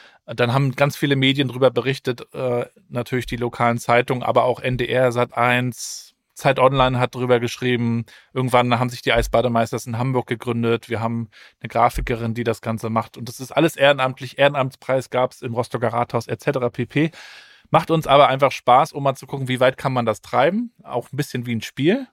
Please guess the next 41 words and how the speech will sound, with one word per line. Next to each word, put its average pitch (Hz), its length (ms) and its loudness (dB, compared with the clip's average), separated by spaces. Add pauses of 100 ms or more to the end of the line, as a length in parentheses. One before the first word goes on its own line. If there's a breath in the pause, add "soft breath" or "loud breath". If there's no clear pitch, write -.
(140)
Ne? 135 200 -4
Wie, 123 160 -4 (140)
wie 117 160 -8
weit 113 260 2
kann 135 160 -4
man 123 320 0
damit 117 300 2
kommen? 165 340 2 (460 loud breath)
So, 117 160 -2
dann 110 160 2
sind 123 180 -6
nachher 113 440 -2
Kai - 260 -2
Diekmann-Verbindungen, 123 1600 0
der 120 180 4
auch 117 120 -4
Eisbaden 117 600 0
geht, 117 380 -6
dann 117 160 0
Mirko 117 240 -6
Kaminski, 127 720 -4
Agentur 117 500 0
Achtung 120 320 0
in 113 140 -2
Hamburg. 117 420 0
Mit 117 160 -4
einmal 139 300 4 (400 loud breath)
sind 143 200 -2
ganz 139 200 0
viele 139 160 0
Leute 131 280 4
auch - 160 -8
Eisbaden 110 480 -4
gewesen, 113 320 -6
ist 123 140 -14
ja 123 60 -6
auch 113 100 -8
so 127 80 -4
ein 113 60 -8
Trend 120 260 -6
geworden. 101 500 -4